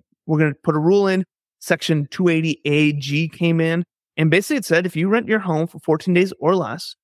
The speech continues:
you can't write off any expenses related to that rental. But, and here's the good thing, you also do not have to include that as rental income either.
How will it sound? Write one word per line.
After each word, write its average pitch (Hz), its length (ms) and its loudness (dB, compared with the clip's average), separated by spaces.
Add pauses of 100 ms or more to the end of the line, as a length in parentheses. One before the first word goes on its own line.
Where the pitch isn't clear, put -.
(240)
you 147 120 0
can't 180 320 0
write 214 160 2
off 196 220 0
any 165 180 2
expenses 180 800 -2
related 190 340 0
to - 60 -10
that 190 160 0
rental. 202 400 0 (380)
But, 208 300 0 (200)
and 156 100 -4
here's 147 200 0
the 196 60 -2
good 208 220 0
thing, 147 260 2 (320)
you 151 140 2
also 156 240 2
do 156 140 2
not 139 180 4
have 147 140 0
to 160 160 0
include 180 500 0
that 147 240 0 (140)
as 139 140 -14
rental 147 420 -2
income 139 440 -2 (420)
either. 123 360 0